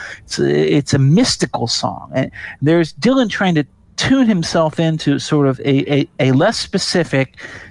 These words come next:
and, and more oceanic, mystical folk vibe that he carried on, I think, truly beautifully on Another Side with Chimes of Freedom, which is a song that we haven't talked about yet.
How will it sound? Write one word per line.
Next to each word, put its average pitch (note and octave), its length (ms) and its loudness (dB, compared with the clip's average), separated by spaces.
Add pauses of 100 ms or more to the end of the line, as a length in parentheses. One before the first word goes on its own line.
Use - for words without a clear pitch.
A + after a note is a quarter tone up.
(120)
and, C#3 220 0
and D3+ 180 2
more D3+ 420 2 (100)
oceanic, C#3+ 840 2
mystical C#3 640 0
folk - 680 -4
vibe C3 640 0 (340)
that C#3+ 280 0
he E3 520 -4
carried A3+ 420 2
on, C#3+ 400 0 (160)
I B2+ 140 -2
think, C3+ 300 -6
truly G#3+ 380 -4
beautifully D3 720 0 (140)
on C3 300 0
Another C3+ 340 0
Side E3 420 0
with B2+ 200 -4
Chimes A#2 440 0
of A#2 80 -6
Freedom, - 480 -2
which - 160 -10
is B2+ 120 -6
a B2+ 60 -6
song C#3 260 0
that C#3+ 80 -2
we D#3 100 0
haven't D#3+ 300 0
talked B3 320 -4
about - 280 -6
yet. - 220 -6